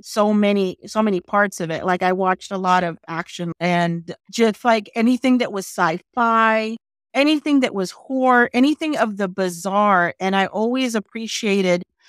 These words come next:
those things because it was like an idea, a creation from your mind that was new and interesting. But I knew that people, when you don't have the budget and you don't have,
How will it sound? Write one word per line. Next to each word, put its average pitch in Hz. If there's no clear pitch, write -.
those 202
things 233
because 208
it -
was 208
like 208
an 196
idea, 214
a 175
creation 202
from 202
your 185
mind 180
that 160
was 175
new 196
and -
interesting. 180
But 226
I 226
knew 240
that 233
people, 214
when 214
you 208
don't 214
have 208
the 190
budget 202
and 196
you 190
don't 202
have, 190